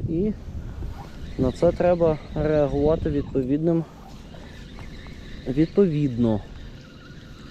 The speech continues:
Ось він. Дивіться, знову ж таки, під бороду. Під бороду. Ось вам і відповідь, чому він так клює.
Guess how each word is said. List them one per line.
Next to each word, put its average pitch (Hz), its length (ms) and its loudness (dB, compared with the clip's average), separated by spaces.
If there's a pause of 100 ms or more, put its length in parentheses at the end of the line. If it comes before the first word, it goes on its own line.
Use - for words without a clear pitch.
(640)
Ось 165 240 -2
він. 120 280 2 (1160)
Дивіться, 131 460 0
знову 139 340 2
ж - 100 -14
таки, 98 240 -4 (180)
під 147 200 -2
бороду. 135 420 2 (1300)
Під 139 240 2
бороду. 120 560 4 (3250)
Ось 214 200 8
вам 226 220 8
і 220 40 8
відповідь, 202 500 4
чому 190 240 4
він 180 160 4
так 165 180 0
клює. 139 380 4